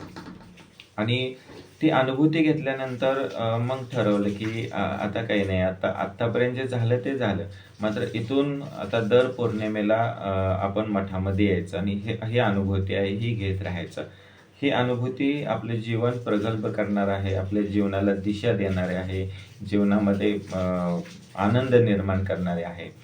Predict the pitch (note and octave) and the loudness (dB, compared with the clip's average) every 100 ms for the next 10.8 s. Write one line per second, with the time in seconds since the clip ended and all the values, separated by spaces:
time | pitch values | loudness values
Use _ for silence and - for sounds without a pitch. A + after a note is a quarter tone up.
0 | - - - G#2+ A#2+ C3 C3 C3 B2 C#3 | -20 -20 -8 -2 -2 2 2 2 0 -2
1 | D3 C#3+ - - A#2+ A#2+ A2+ G2+ F#2 E2+ | -2 -2 -4 -4 -2 0 0 0 -2 -2
2 | E2+ G#2 A2 G#2+ B2+ B2+ - A2 G#2+ G#2 | -2 -2 0 4 4 4 -2 0 0 0
3 | G#2 G#2+ A#2 B2 B2 G#2 G2 - F#2 F#2 | 2 0 0 0 0 -4 -6 -2 -2 -2
4 | G#2+ A2+ G#2+ - - A#2 B2 C#3 A2 G2 | -4 -2 -4 -6 -6 -4 -2 0 0 0
5 | G#2 G2+ G2+ G#2 - G2+ A2 G#2+ G2+ F#2+ | -2 0 2 0 -2 -4 -4 -2 0 0
6 | F#2+ F#2 - - - - A2+ B2 C#3 D3+ | -2 -4 -6 -14 -12 0 2 2 0 -2
7 | A2 G2+ G2+ G#2 - - B2 C3 C#3+ D3+ | -2 0 0 0 -6 -6 -2 2 4 6
8 | D#3 D#3+ D3+ B2+ C3 C3 C#3+ C#3+ A#2 A#2 | 6 4 2 2 -2 -2 -4 -2 -2 0
9 | A#2+ A#2 B2 C3 G#2 G#2 G#2+ G2+ G#2+ A2+ | 0 0 0 -2 -4 -6 -2 0 0 0
10 | - G2+ F#2 F#2 F#2 - - | -2 -2 0 0 -2 -4 -8